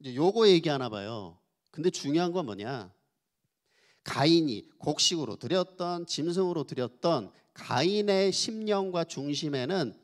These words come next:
피의 언약이 없었다는 거죠. 그게 중요한 것입니다. 그래서 우리 애원의 모든 성도 여러분, 예배 드릴 때마다 예수 그리스도의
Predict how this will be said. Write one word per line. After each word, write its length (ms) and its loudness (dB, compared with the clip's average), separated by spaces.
피의 300 -4
언약이 420 -4
없었다는 580 -8
거죠. 540 -16
그게 260 -2
중요한 340 -4
것입니다. 520 -16
그래서 520 4
우리 180 -2
애원의 200 2
모든 400 2
성도 320 -4
여러분, 400 -6
예배 320 2
드릴 320 -4
때마다 640 -2
예수 720 6
그리스도의 580 -6